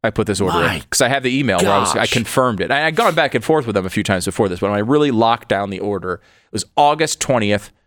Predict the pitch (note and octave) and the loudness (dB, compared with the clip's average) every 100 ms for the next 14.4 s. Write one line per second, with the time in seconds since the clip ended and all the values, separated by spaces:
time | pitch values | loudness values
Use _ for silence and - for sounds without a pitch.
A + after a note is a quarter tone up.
0 | _ - A2+ A#2 C3 C#3+ F#2 F#2 B2+ _ | _ -4 -2 0 0 2 0 -2 -6 _
1 | _ _ _ - A2 A#2 A2+ A#2 G#2+ A2 | _ _ _ -2 0 2 2 2 -2 -6
2 | G2+ G#2+ C#3+ E3 F3 - D#3+ D3+ C3 A2+ | -4 0 2 2 0 0 0 0 0 0
3 | A#2+ - - - A2+ A#2 A2+ B2 G#2+ D#2 | 0 -4 -8 -4 -2 0 0 0 -2 -4
4 | G#2+ - - A#1+ C2 B1+ - - - B2+ | -6 -12 -16 -16 -18 -18 -16 -14 -4 2
5 | B2 A#2+ A#2 A2+ - - G#2 F#2 C#3+ F#3+ | 4 4 2 -2 -10 -8 -2 2 2 0
6 | - - C#3 - D3+ G#3 F#3+ G3 - - | -4 -4 -6 -2 -2 0 0 0 0 0
7 | F3+ F3+ - - - - _ _ _ _ | 2 0 -2 -6 -8 -10 _ _ _ _
8 | _ _ A#2+ C3+ C3 A#2 A2+ - A2+ G#2+ | _ _ -2 0 2 4 2 0 0 2
9 | G#2 G2 - _ - A2+ G2 - _ - | 0 -2 -6 _ -4 -2 -2 -8 _ -2
10 | A#2 A#2 A2+ C#3+ D#3+ C3 G#2+ G2 G#2+ D#3+ | 0 0 0 0 0 -2 -2 -2 0 0
11 | C4+ G#3 C#3+ B2+ G#2 G2 G2 F2+ F2 F2 | 2 0 2 2 2 0 0 -2 -4 -4
12 | F#2 - G2+ G2 G2 A2 G#2 A2 G2 - | -6 -6 -2 0 2 0 0 -4 -6 -4
13 | - E3 D#3 B2 - A2+ G#2+ G#2 - F#2 | 0 0 0 -4 -2 0 0 0 -2 -2
14 | F2+ F2 - - | -2 -4 -6 -16